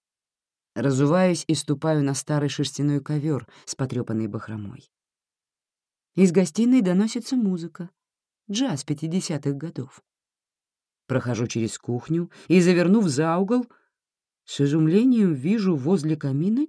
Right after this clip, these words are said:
тётю, которая танцует с мужчиной.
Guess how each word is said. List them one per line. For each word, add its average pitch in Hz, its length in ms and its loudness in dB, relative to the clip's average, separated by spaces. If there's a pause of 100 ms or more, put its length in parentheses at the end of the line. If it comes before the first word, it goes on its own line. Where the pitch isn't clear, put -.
тётю, - 560 -8 (1000)
которая 117 380 -2
танцует 120 520 -4
с - 80 -14
мужчиной. 120 760 -10